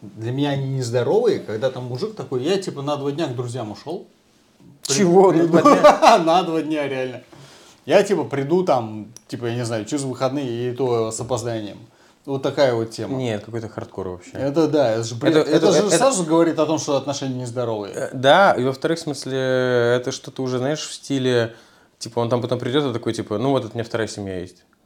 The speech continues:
Speaker 2: Вот такое.
Speaker 1: <laughs> То есть,
Speaker 2: Это,
Speaker 1: ну,
Speaker 2: это, это уже
Speaker 1: то есть,
Speaker 2: практически
Speaker 1: то есть
Speaker 2: такой уровень.
Speaker 1: мы с тобой понимаем, что, скорее всего, там уже есть что-то на стороне по-любому.
Speaker 2: Ну, либо просто ему не
Speaker 1: Либо
Speaker 2: нравится даже.
Speaker 1: трахается, ш-,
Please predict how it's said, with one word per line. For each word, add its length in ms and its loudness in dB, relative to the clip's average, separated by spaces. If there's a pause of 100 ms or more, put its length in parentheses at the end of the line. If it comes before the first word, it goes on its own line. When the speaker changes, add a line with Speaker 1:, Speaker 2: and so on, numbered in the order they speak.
(200)
Speaker 2:
Вот 120 -2
такое. 300 4
Speaker 1:
<laughs> 400 4
То 80 -6
есть, 100 -4
Speaker 2:
Это, 120 0
Speaker 1:
ну, 80 0
Speaker 2:
это, 120 0
это 200 4
уже 80 2
Speaker 1:
то 20 4
есть, 60 2
Speaker 2:
практически 300 0
Speaker 1:
то 80 6
есть 100 4
Speaker 2:
такой 160 4
уровень. 80 2
Speaker 1:
мы 140 4
с 40 -2
тобой 240 2
понимаем, 460 2
что, 120 -8
скорее 300 0
всего, 280 0
там 200 2
уже 180 0
есть 380 2
что-то 520 -4
на 100 -8
стороне 400 -8
по-любому. 280 -2
Speaker 2:
Ну, 320 8
либо 280 0
просто 320 0
ему 100 4
не 120 2
Speaker 1:
Либо 100 4
Speaker 2:
нравится 360 6
даже. 220 4
Speaker 1:
трахается, 300 -6 (160)
ш-, 0 -